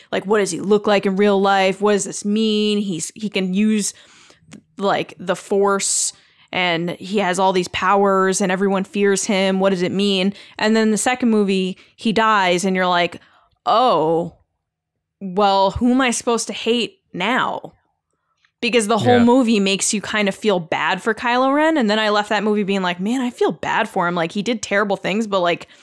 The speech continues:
Speaker 1: there's this underlying, like, man, he's got other stuff going on." Whereas I feel like in the original trilogy and in the prequels, you had this person that you were like, "I hate them, I hate them, I hate them, I hate them."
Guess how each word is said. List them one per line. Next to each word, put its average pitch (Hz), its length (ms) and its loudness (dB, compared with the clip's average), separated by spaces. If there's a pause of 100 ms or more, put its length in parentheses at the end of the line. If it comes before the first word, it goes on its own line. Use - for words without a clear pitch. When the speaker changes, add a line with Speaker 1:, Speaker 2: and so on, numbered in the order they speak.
(380)
Speaker 1:
there's 214 160 2
this 214 240 0
underlying, 214 640 2
like, 170 380 -4 (200)
man, 185 440 -2 (720)
he's 220 240 -2
got 196 180 0
other 196 160 2
stuff 214 320 0
going 156 240 -2
on." 120 220 -4
Whereas 220 280 2
I 220 120 2
feel 240 260 0
like 202 320 0 (300)
in 180 80 -6
the 175 140 -4
original 269 420 0
trilogy 180 580 0 (100)
and 330 240 2
in 247 60 0
the 202 100 -2
prequels, 180 540 -2 (240)
you 233 120 0
had 269 260 -2
this 247 160 -2
person 262 320 -2
that 190 80 0
you 180 60 -2
were 180 60 0
like, - 160 -2
"I - 40 -18
hate - 320 -4
them, - 120 -8
I 165 60 -10
hate 202 240 -2
them, 190 160 -2
I 190 60 0
hate 180 240 -4
them, 180 100 -4
I 175 60 -2
hate 165 240 -6
them." - 180 -6